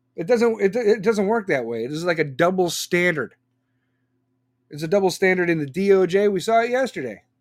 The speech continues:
Everything's nuts. Freaking people that are pro-life are, like, domestic terrorists. Parents that wanna raise their own children, terrorists, apparently, according to Merrick Garland, who's sending out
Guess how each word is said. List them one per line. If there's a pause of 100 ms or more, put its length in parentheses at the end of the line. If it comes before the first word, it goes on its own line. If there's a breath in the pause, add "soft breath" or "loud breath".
Everything's
nuts. (1040)
Freaking (800)
people
that
are
pro-life
are,
like,
domestic
terrorists.
Parents
that
wanna
raise
their
own
children, (760)
terrorists, (340)
apparently,
according
to
Merrick
Garland,
who's
sending
out